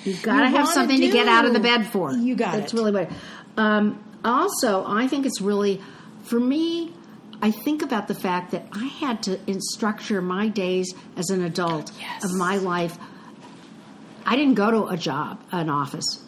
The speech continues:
Speaker 1: My office is in my house. And I had to wake up and have, m-,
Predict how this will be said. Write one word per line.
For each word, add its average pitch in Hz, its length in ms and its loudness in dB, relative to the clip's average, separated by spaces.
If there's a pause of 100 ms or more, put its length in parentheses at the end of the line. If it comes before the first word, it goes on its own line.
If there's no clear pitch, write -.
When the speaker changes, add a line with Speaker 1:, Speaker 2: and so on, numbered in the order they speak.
(140)
Speaker 1:
My 233 200 2
office 214 380 0
is 165 120 -4
in 175 120 0
my 165 140 0
house. 165 500 -6 (480)
And 175 380 0 (200)
I 226 200 0
had 208 260 0
to 170 140 -2 (420)
wake 220 380 -2
up - 340 -2 (160)
and 165 160 -4
have, 196 460 -2 (100)
m-, 190 200 -4